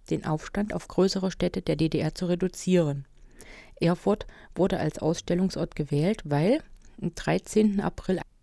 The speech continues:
ein spezielles Tagesseminar stattfinden wird. Anfang Dezember ist die Eröffnung einer Dauerausstellung geplant. Bis dahin muss man den Dokumentationsbereich und die Haftanlagen in einen schlüssigen Zusammenhang bringen.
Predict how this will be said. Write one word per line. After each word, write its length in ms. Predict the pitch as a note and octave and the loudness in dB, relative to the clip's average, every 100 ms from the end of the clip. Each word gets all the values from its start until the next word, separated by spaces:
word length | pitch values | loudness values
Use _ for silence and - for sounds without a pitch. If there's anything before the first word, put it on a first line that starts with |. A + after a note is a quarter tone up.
| _ _ - - | _ _ -16 -4
ein 200 | F3 F3+ | -2 -2
spezielles 640 | - D3+ - D#3 F3+ - | -2 -4 0 2 2 -2
Tagesseminar 720 | - D3+ F3 - E3+ D#3+ D#3+ | -2 0 0 0 2 2 0
stattfinden 680 | E3 D3+ D3 - C#3+ C#3 C#3+ | -2 -4 -4 -2 -2 -2 -2
wird. 220 | C#3 - - - - - - - - - - - - | -2 -4 -12 -20 -20 -20 -20 -20 -20 -20 -20 -10 0
Anfang 340 | G3 G3 F3+ | 2 6 4
Dezember 540 | E3+ D#3 D#3+ G3+ A3+ | 4 2 4 6 4
ist 200 | A3 F#3+ | 2 0
die 140 | - - | 0 0
Eröffnung 500 | E3+ F#3 - A3 G#3+ | 2 0 2 2 2
einer 240 | E3+ E3+ | 2 2
Dauerausstellung 720 | D#3+ G3+ - A3+ - A3 G#3+ | 4 4 4 2 2 2 2
geplant. 520 | G#3+ - - F#3+ F#3+ - - - - | 2 0 0 2 0 -2 -16 -20 -2
Bis 200 | G3 - | -2 0
dahin 360 | F3 F3 F#3 E3+ | -2 2 4 2
muss 220 | F3 - | 0 0
man 340 | F3 D#3+ E3 - - - - | 0 2 -2 -8 -20 -8 -2
den 180 | D#3+ | 0
Dokumentationsbereich 1400 | D#3 D#3+ E3 D#3 D3+ D3+ - E3 G3+ - F#3 - E3 E3 - | 0 0 0 0 0 -2 -2 0 0 0 -4 0 0 0 2
und 160 | A3 | 2
die 120 | G3 C#3+ | 2 0
Haftanlagen 760 | D#3+ - F3+ D#3+ D#3 D#3+ F#3 | -2 0 0 2 0 0 0
in 160 | F3 D3 | 0 0
einen 200 | D#3 D3+ | 0 0
schlüssigen 480 | - F3 G3+ F#3+ | -2 0 0 0
Zusammenhang 560 | - D#3+ D3+ E3+ D#3+ D3 | -2 -4 -2 0 0 -2
bringen. 340 | - D3 D3 | -2 0 0